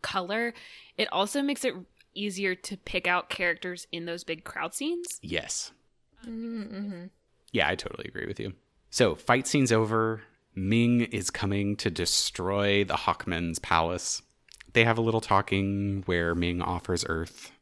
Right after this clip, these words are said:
Speaker 1: Well, his henchman guy shows up, whose name I forget, but who is, like, super
Speaker 2: Oh,
Speaker 1: creepy
Speaker 2: that's
Speaker 1: to Aura.
Speaker 2: right.
Speaker 3: Cletus.
Speaker 2: Yes,
Speaker 1: Cletus.
Speaker 2: Cletus. What a
Speaker 3: Well, it's
Speaker 2: name.
Speaker 3: Clytus, but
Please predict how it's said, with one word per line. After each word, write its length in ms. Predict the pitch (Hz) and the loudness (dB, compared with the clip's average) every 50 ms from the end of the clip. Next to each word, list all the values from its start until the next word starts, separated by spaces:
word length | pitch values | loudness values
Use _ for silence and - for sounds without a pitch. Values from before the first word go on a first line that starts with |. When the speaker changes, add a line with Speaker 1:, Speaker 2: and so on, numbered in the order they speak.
| _ _ _ _ - - - _ _ _ _ _ _ _ _ _ _ | _ _ _ _ -20 -20 -20 _ _ _ _ _ _ _ _ _ _
Speaker 1:
Well, 400 | 240 277 294 262 - - 196 185 208 226 - - | -8 -4 -4 -4 -6 -8 -12 -16 -16 -16 -10 -4
his 380 | - 233 294 277 247 226 - - - _ - - - | 0 2 2 2 2 0 -4 -6 -8 _ -14 -10 -6
henchman 580 | - - 269 285 277 - - 240 214 196 180 | -2 0 0 2 2 0 -2 -2 -2 -4 -2
guy 280 | 175 165 151 151 156 180 | 0 2 4 4 4 2
shows 320 | 190 - - 160 165 180 | 0 -2 -4 -4 -4 -4
up, 160 | 175 165 - - | -4 -6 -6 -6
whose 240 | 220 208 190 185 | -8 -8 -6 -6
name 420 | 196 196 202 202 202 208 220 226 220 | -6 -4 -2 -2 0 0 0 0 0
I 140 | 214 202 202 | 0 -2 -2
forget, 560 | - 180 185 180 - 175 170 175 180 - - | -4 -4 -4 -4 0 2 4 4 2 2 0
but 140 | - 175 180 | -2 -4 -4
who 180 | - 190 185 170 | -4 -4 -4 -4
is, 140 | 170 - | -4 -4
like, 180 | - 131 - - | -4 -6 -4 -4
super 380 | - - - - 233 - 160 175 | -4 -2 0 2 4 4 6 4
Speaker 2:
Oh, 100 | 156 147 | 6 4
Speaker 1:
creepy 200 | 143 127 - - - - | 2 2 2 0 0 0
Speaker 2:
that's 160 | - - - | 2 0 2
Speaker 1:
to 60 | - | 2
Aura. 180 | - 185 190 202 | 2 4 6 8
Speaker 2:
right. 220 | 208 214 214 220 302 269 214 190 | 8 10 10 12 12 10 10 8
Speaker 3:
Cletus. 320 | 196 - - - - - | 4 2 -2 -4 0 0
Speaker 2:
Yes, 180 | - - - - | 2 2 4 4
Speaker 1:
Cletus. 300 | 311 330 339 320 233 - | 8 10 10 10 10 10
Speaker 2:
Cletus. 500 | - - - - - - - - - - - - - | 8 4 2 0 -4 -4 -8 -10 -10 -12 -14 -16 -6
What 200 | - 117 127 131 | 4 6 8 10
a 20 | 120 | 10
Speaker 3:
Well, 80 | 202 - | 10 10
it's 80 | 82 - | 8 6
Speaker 2:
name. 80 | 190 196 | 6 8
Speaker 3:
Clytus, 480 | 180 165 165 - - 156 - - - - | 8 8 8 4 2 -2 -4 -6 -8 -8
but 240 | - - 139 127 | -8 -8 -6 -8